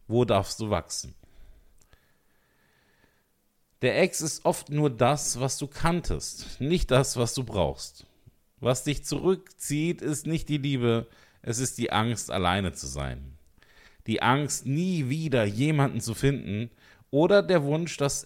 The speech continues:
Ende rückgängig zu machen. Doch wahre Heilung bedeutet, dass du in dir findest, was du dort draußen gesucht hast.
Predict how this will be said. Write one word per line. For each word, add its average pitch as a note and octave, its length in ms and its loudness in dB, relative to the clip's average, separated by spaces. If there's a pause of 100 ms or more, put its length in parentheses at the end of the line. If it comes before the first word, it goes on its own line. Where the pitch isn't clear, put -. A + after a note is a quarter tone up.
Ende C3+ 380 -2
rückgängig A#2+ 420 -2
zu - 120 -6
machen. C#2 340 -8 (1000)
Doch A#2+ 240 2
wahre B2+ 380 4
Heilung D3 320 2
bedeutet, C3+ 680 2
dass A#2+ 300 -2
du - 180 -8
in D#3 400 -2
dir A#2 480 2
findest, G#2+ 760 0
was G#2 220 -2
du A2+ 100 -8
dort B2+ 600 0
draußen A#2 560 -2
gesucht G#2+ 640 -4
hast. - 500 -14